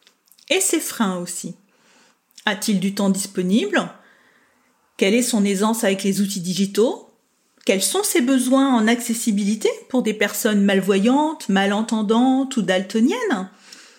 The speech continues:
Quelle est sa maîtrise de la langue ? Quels sont les temps de déplacement qu'il est prêt à accepter pour des formations en présentiel ? On peut également noter ses usages.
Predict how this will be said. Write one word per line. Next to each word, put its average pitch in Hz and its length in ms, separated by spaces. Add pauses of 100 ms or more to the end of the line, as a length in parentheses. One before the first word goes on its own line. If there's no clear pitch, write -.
(400)
Quelle 220 160
est 269 80
sa 262 160
maîtrise 220 360
de 196 60
la 185 180
langue ? 269 440 (800)
Quels 202 220
sont 302 180
les 262 160
temps 294 200
de 262 100
déplacement 208 760
qu'il 202 180
est 190 100
prêt 247 280
à 190 60
accepter 285 500
pour 240 220
des 196 80
formations 196 520
en 302 60
présentiel ? - 720 (1000)
On 240 120
peut 285 220
également 208 500
noter 240 380
ses 175 320
usages. 214 460